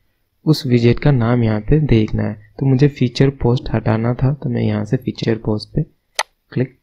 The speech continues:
कर लेता हूँ। जैसे ही आप उस पे click करेंगे आपको feature post के widget का जितना code है वो आपको directly उस part में लेके आ जाएगा। तो यहाँ पे दिखा रहा है कि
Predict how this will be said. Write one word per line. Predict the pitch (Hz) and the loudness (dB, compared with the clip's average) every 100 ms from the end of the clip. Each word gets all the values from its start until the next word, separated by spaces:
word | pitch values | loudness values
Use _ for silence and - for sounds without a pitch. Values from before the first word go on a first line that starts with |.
| - | -6
कर | 113 | -4
लेता | 104 104 107 | -4 -6 -6
हूँ। | 110 113 - _ _ _ _ _ _ _ - | -8 -10 -18 _ _ _ _ _ _ _ -2
जैसे | 127 - | 0 4
ही | 170 | 4
आप | 160 - | 4 -2
उस | - | -4
पे | 147 | -4
click | - 143 143 | 0 -2 0
करेंगे | 131 135 143 | 0 2 0
आपको | 139 123 - 139 | 0 -4 -2 -4
feature | - 117 135 139 | -2 0 2 2
post | - 123 - | 2 -2 0
के | - | 0
widget | 127 113 113 127 127 | 2 2 2 2 2
का | 135 143 | -2 -2
जितना | 123 120 - 123 139 | -4 -6 -2 0 0
code | - 117 127 120 | 0 2 2 2
है | 123 | -2
वो | 135 123 | -2 0
आपको | 131 113 - 143 190 _ _ 120 | 0 -2 -4 -4 -6 _ _ 0
directly | 117 117 147 | 0 0 -2
उस | - - | -2 -6
part | - 117 107 117 | -2 0 0 0
में | 147 | 2
लेके | 123 107 135 156 | 2 0 -2 -2
आ | 127 110 | -4 -4
जाएगा। | 117 110 110 117 - _ _ _ _ _ _ _ _ _ _ _ - | -4 -6 -8 -10 -14 _ _ _ _ _ _ _ _ _ _ _ 0
तो | 160 | 4
यहाँ | 139 139 | 4 4
पे | - 151 | 4 2
दिखा | 135 127 131 | 2 2 4
रहा | 127 127 | 4 2
है | 123 | 0
कि | 165 | -2